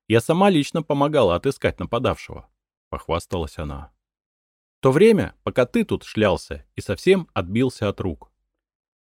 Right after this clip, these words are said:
"Меня как-то не приглашали. Видимо, и без моей помощи обошлось", — пожал плечами Джереми.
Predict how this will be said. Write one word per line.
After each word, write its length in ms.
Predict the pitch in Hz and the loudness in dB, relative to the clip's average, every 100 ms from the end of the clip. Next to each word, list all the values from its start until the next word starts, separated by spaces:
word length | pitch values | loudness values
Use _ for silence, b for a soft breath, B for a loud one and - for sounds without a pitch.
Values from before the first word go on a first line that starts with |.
| - | -6
"Меня 320 | 95 170 208 | 0 0 0
как-то 380 | - 120 - 117 | 2 0 0 -2
не 140 | 104 | -2
приглашали. 880 | - 95 90 76 - 78 76 - - _ _ _ | -2 -2 -2 -4 -4 -4 -4 -8 -14 _ _ _
Видимо, 480 | 120 202 185 185 180 | -2 -2 0 0 -2
и 40 | |
без 200 | 165 160 | -2 -4
моей 340 | 156 160 170 175 | -2 -2 0 -2
помощи 480 | - 185 160 - 85 | -2 -4 -4 -4 -4
обошлось", — 640 | 78 76 - 80 71 _ _ _ _ _ _ | -2 -4 -6 -8 -8 _ _ _ _ _ _
пожал 340 | - 80 92 131 | -6 -2 2 2
плечами 540 | - 92 - 85 90 | 0 -6 -4 -4 -4
Джереми. 580 | 78 - 76 71 67 - | -6 -8 -8 -8 -12 -16